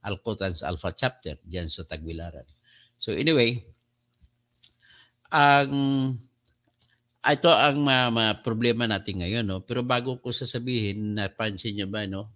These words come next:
Ah, namayat yung mukha ko?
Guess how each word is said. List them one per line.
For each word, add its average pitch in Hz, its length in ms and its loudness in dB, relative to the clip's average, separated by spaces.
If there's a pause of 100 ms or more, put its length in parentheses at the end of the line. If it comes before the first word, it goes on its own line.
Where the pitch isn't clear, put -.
(100)
Ah, 85 560 -12 (600)
namayat 98 580 0
yung 95 160 -10
mukha 95 320 -2
ko? 143 160 0